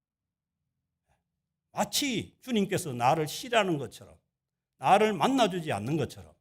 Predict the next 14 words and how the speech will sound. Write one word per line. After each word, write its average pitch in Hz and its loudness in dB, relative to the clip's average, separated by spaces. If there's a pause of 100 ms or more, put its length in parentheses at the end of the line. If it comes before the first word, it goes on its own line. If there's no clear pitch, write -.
(800)
그런 269 2
장애물이 220 2
있을 226 -4
수가 170 -2
있는 98 -8
거죠. 87 -20
그런데, 233 6 (540)
예, 90 -18
우리는 131 2 (340)
이 113 -2
그 104 -8
첫 175 -8
번째 135 -2
표적이나 110 -6